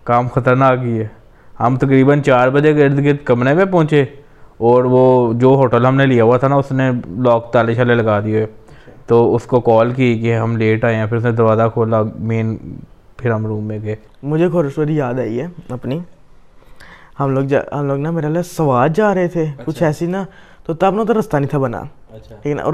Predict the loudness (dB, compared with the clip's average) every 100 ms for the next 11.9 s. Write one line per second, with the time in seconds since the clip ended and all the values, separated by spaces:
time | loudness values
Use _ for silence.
0 | 0 2 2 0 -4 -2 -2 -4 -8 -20
1 | -14 -4 -2 0 0 -2 -4 -8 -8 -6
2 | -6 -8 -6 -6 -4 -6 -6 -6 -4 -2
3 | 0 0 0 -2 -2 -2 -2 0 0 0
4 | -2 -6 -10 -20 -20 -20 -20 _ _ -2
5 | 0 0 -2 -8 -20 -4 0 2 4 4
6 | 2 2 0 2 2 2 2 2 0 -4
7 | -4 -4 -6 -8 -20 -20 _ -2 0 0
8 | -2 -12 -8 -4 0 2 0 0 -2 -2
9 | -2 -2 -4 -4 -16 _ -2 0 2 0
10 | 0 0 -2 -2 -6 -6 -2 -4 -2 -2
11 | -2 -2 -4 -8 -12 -10 -10 -10 -12